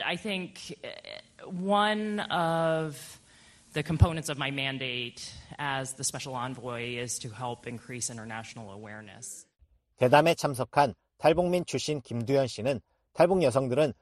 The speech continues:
Speaker 2: 중국의 강제 북송 정책 때문에 상품처럼 시골이나 장애인에게 팔려가 비참한 삶을 산다면서 미국과 국제사회가 중국이 강제 북송을 하지 못하도록 더 강하게 압박해야 한다고 말했습니다. 대담 참석자들은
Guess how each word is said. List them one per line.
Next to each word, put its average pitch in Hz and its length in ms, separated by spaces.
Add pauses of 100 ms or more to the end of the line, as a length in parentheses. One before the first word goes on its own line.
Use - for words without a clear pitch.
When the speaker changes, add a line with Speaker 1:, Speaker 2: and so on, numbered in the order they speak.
(200)
Speaker 2:
중국의 151 420
강제 139 340
북송 139 320
정책 117 340
때문에 107 400 (240)
상품처럼 156 680 (180)
시골이나 170 500
장애인에게 131 640
팔려가 113 520 (200)
비참한 151 480
삶을 143 340
산다면서 120 680 (380)
미국과 143 400
국제사회가 123 720 (260)
중국이 147 380
강제 147 300
북송을 147 360
하지 151 200
못하도록 117 540 (220)
더 147 180
강하게 123 480
압박해야 139 500
한다고 113 280
말했습니다. 92 640 (1160)
대담 143 300
참석자들은 147 720